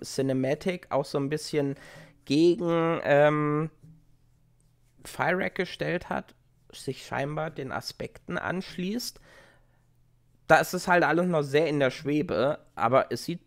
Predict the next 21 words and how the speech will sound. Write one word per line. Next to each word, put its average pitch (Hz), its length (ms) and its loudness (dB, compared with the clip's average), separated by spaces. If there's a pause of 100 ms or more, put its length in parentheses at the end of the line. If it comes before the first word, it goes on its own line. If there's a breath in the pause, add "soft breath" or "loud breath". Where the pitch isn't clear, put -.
(100)
zumindest 143 460 0
so 170 120 0
aus. - 420 2
Wir 123 80 0
gucken 185 260 0
gleich 170 200 4
nochmal 156 280 4
auf 131 80 2
so - 80 0
ein 143 80 0
paar 131 220 0
weitere 143 400 2
Indizien. 151 680 -6 (300 loud breath)
Aber 156 320 6
was 156 180 2
ich 180 140 -2
mir 170 140 0
gut 165 200 -6
vorstellen 175 440 -2
könnte, 165 340 -2
ist, - 400 -4